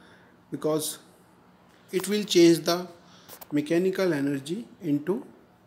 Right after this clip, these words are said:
electrical energy. That means, you will provide torque or force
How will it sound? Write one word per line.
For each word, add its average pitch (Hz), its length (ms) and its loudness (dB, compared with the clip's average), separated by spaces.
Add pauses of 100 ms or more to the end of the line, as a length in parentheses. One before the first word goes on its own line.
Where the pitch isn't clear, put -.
electrical 147 560 0
energy. 123 340 -8
That 135 220 -4
means, 190 400 2 (440)
you 160 160 2
will 196 180 0
provide 175 680 2 (1080)
torque 180 460 0 (200)
or 139 140 -4
force 175 600 0